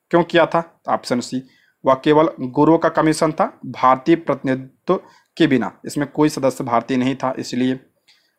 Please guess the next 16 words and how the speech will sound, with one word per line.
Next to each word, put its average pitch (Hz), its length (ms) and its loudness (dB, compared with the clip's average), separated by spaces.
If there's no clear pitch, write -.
गांधी 156 340 2
जी 185 180 0
मानते 147 440 2
थे 165 160 0
कि, 127 240 -6
गांधी 135 280 2
जी 156 120 -2
क्या 156 160 2
मानते 156 280 2
थे? 196 180 -2
ऑप्शन 120 280 -4
डी, 104 100 -8
परिणाम 151 380 4
और 131 180 4
साधन 143 420 2
दोनों 135 420 2